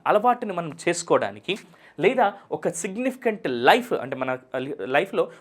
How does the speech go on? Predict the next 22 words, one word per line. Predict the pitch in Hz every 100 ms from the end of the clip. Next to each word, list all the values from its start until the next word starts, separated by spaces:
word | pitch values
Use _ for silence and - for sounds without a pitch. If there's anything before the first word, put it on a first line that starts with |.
| -
ఒక | 180
సిగ్నిఫికెంట్ | - 196 196 254 - 226 180
చేంజ్ని | - 214 262 262 202
తీసుకురావడానికి | 151 - 123 110 107 92 180 220 - _ _ -
ఈ | 240 196 - -
ట్వంటీ | 185 220
వన్ | 226 160
డేస్‌ని | 127 - 156
మనం | 127
ప్రాక్టీస్ | - 110 - 135 - -
చేయాల్సి | 98 -
ఉంటుంది. | 127 - - _ _ _ - -
అయితే | 240 233
ఇంగ్లీష్కి | 202 269 254 262
దీనికి | 226 226 214
సంబంధం | 202 202 208 202
ఏంది | 190 170
సార్, | 208 -
ఎక్స్‌ప్రెస్ | 151 - 180 180
ఇంగ్లీష్కి | 170 165 -
అని | 151
అంటే, | 131 269